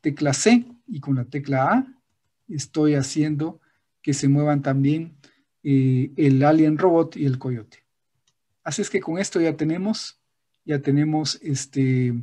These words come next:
eh, adicionada también la funcionalidad de que los diferentes modelos que están en esta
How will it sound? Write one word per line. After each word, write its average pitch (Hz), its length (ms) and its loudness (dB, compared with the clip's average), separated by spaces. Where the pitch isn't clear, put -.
eh, 131 680 0
adicionada 180 840 2
también 156 320 0
la 156 80 4
funcionalidad 156 800 0
de 143 200 2
que 135 580 2
los 147 460 0
diferentes 156 520 0
modelos 156 360 0
que - 80 -14
están 156 200 -2
en 151 120 0
esta 147 420 0